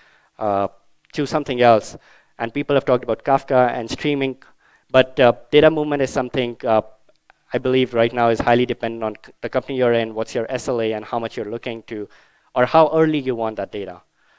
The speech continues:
Uh, second is data quality. Uh,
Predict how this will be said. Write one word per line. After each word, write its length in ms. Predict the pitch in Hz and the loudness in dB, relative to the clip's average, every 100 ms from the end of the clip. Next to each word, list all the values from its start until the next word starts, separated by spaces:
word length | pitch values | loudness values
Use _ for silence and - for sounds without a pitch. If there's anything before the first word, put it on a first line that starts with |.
| _ _ | _ _
Uh, 220 | - 107 104 _ _ | -6 -4 -6 _ _
second 260 | - 127 135 | -8 -6 -6
is 100 | 120 | -6
data 260 | 123 120 | -4 -4
quality. 460 | 117 123 127 151 160 _ _ _ _ _ _ _ _ - | -2 -2 -2 -4 -14 _ _ _ _ _ _ _ _ -6
Uh, 160 | 110 | -2